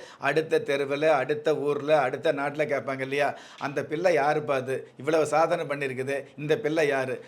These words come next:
ஒரு விளையாட்டுல ஜெயிச்சாலும் சரி, கல்வியில ஜெயிச்சாலும் சரி, தொழில் ரீதியான வகையில ஜெயிச்சாலும் சரி, பத்தோடு பதினொன்னா இல்லாம ஆயிரத்துல ஒருவராக, லட்சத்துல ஒருவராக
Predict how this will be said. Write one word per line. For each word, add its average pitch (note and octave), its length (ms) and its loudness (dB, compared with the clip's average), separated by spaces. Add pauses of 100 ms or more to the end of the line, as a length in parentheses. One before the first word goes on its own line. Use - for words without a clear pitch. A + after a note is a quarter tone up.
ஒரு C3+ 160 -4
விளையாட்டுல D3+ 420 4
ஜெயிச்சாலும் C#3+ 520 0
சரி, C#3+ 380 -4
கல்வியில D3+ 400 2
ஜெயிச்சாலும் C#3 500 -2
சரி, D#3 340 -4 (200)
தொழில் D#3+ 320 2
ரீதியான D3+ 320 4
வகையில C#3+ 260 2
ஜெயிச்சாலும் C#3 480 0
சரி, C3+ 380 -2 (240)
பத்தோடு D#3+ 600 2
பதினொன்னா D3+ 460 0
இல்லாம D3 460 0
ஆயிரத்துல D#3 800 0
ஒருவராக, C#3+ 580 2
லட்சத்துல D#3 540 -2
ஒருவராக D3 640 0